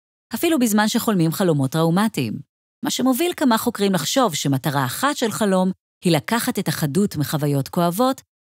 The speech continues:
כדי לאפשר החלמה פסיכולוגית. חזרה על אירועים טראומטיים בחלומות שלכם עם פחות לחץ מנטלי אולי נותנת לכם נקודת מבט בהירה יותר ומגבירה את היכולת לאבד אותם בדרך בריאה פסיכולוגית.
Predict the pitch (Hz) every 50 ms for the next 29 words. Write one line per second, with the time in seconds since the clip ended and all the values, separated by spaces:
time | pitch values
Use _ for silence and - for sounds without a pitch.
0 | _ _ _ - 156 151 135 131 131 - - - 226 226 226 220 - - 220 190
1 | 165 151 147 - - - - - 196 180 165 151 139 123 123 - - - - _
2 | _ _ _ _ _ _ _ _ - - 226 220 247 233 262 277 285 277 262 233
3 | 226 202 196 202 190 - 160 156 151 156 180 202 - 208 165 147 135 - - 143
4 | 135 139 160 208 240 247 - 240 208 190 - - 196 190 190 170 143 - - -
5 | - 214 214 - 175 151 - 160 - - 151 139 135 127 - 220 240 247 208 165
6 | 165 - _ _ _ _ - 226 226 226 226 214 202 - - 247 254 247 - 233
7 | - 240 226 226 175 - - 165 147 143 139 - 156 135 131 143 - 151 147 156
8 | 156 156 151 175 214 247 247 226 - 220 202 190 202 196 190 185 196 202 208 175
9 | 151 143 143 - 165 151 - - 170 156 - - 160 147 135 131 180 202 208 226
10 | 190 - 208 196 196 196 170 156 143 143 120 127 127 - 139 139 151 147 - 147
11 | 143 - - - 170 - 220 214 208 190 165 139 131 113 - - -